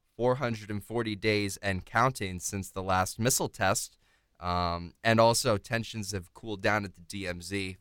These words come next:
Uh, forces have been, uh, kinda scaled back, and s-, tensions are basically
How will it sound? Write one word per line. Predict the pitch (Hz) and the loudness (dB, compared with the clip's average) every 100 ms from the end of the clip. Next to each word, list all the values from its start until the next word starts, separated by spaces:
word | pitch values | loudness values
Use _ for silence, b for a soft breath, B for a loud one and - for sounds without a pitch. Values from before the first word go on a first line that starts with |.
| - | -6
Uh, | 87 90 87 | -2 0 -2
forces | - 104 98 87 | -2 -2 -2 -6
have | 92 82 | -8 -8
been, | 87 85 _ _ _ | -12 -12 _ _ _
uh, | 87 80 80 _ _ _ - | -4 -4 -4 _ _ _ -2
kinda | 113 87 | 0 2
scaled | - 104 95 87 | 0 2 2 2
back, | 87 87 87 - | 0 0 0 -6
and | - | -16
s-, | - - - _ _ - | -16 -16 -20 _ _ 0
tensions | 127 101 92 92 | 2 2 -6 -8
are | |
basically | 85 107 101 - 90 | -2 0 0 -4 -10